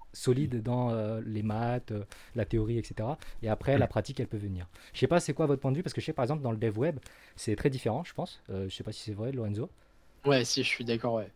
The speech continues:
Speaker 3: En, en web, on est beaucoup plus, euh, pratique que théorique. Euh,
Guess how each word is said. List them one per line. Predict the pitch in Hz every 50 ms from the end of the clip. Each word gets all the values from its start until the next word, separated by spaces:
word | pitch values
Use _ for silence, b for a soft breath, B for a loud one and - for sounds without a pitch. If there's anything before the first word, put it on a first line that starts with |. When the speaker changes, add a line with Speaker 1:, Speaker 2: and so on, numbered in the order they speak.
| _ -
Speaker 3:
En, | 117 120 120 127 127
en | 135 127 131
web, | 135 139 139 131
on | 135 123
est | 117 110
beaucoup | 120 120 - 135
plus, | 113 - - - - - -
euh, | 123 113 110 110 110 110
pratique | - - - 120 - - 120 - -
que | 120
théorique. | 117 - 120 117 110 120 139 139 139 - b b b b _ _ _ _ _ _ - _ -
Euh, | 110 107 104 101